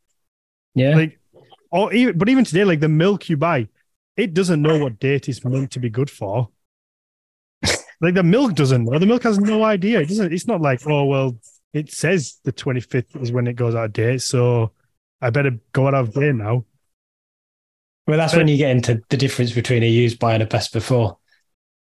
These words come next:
Speaker 2: Yeah, but it's just like, but
Speaker 1: Yeah.
Speaker 2: even then, though, even with the best before, it's like, it depends on how it's been stored, how it's kept. Let
Speaker 1: The
Speaker 2: me
Speaker 1: beer I'm drinking now is after its best before.
Speaker 2: Does, does beer have a best before?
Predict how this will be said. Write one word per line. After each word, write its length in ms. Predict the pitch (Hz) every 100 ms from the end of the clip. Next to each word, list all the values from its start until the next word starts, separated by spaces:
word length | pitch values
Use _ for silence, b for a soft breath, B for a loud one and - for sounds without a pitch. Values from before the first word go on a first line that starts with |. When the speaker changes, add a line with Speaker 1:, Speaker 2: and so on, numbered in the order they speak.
| _ _
Speaker 2:
Yeah, 440 | 185 170 165 156 120 -
but 100 | 185
it's 120 | 160
just 140 | 226
like, 240 | 202 180 143 - - _ _ b
but 140 | 131
Speaker 1:
Yeah. 40 | 262
Speaker 2:
even 180 | 285 233
then, 140 | 247
though, 80 | 254
even 160 | 208 220
with 100 | 240
the 60 | 147
best 300 | 170 190 -
before, 540 | 180 196 180 123 117
it's 160 | 131 160
like, 240 | 151 135 - _ _ _ _ _ _ _ _ _ _ _ _ -
it 140 | 175
depends 240 | 170 240
on 80 | 240
how 140 | 196 202
it's 80 | -
been 160 | 160
stored, 460 | - - 143 151 131
how 120 | 139
it's 120 | 139
kept. 540 | - 147 143 - - - _ _ _ _ _ _ -
Let 160 | 135 143
Speaker 1:
The 60 |
Speaker 2:
me 60 | 139
Speaker 1:
beer 260 | 202 180 143
I'm 60 | 120
drinking 400 | - 120 139 131
now 220 | 147 123
is 260 | 120 - -
after 300 | 139 113 -
its 120 | 117
best 280 | - 113 -
before. 380 | 101 120 120 120 _ B B B _ - - _ _ _ _ _ _ _ -
Speaker 2:
Does, 160 | 147
does 220 | 120 160 175
beer 240 | 175 202
have 160 | 196 196
a 60 |
best 200 | 196 185
before? 420 | 196 - 214 226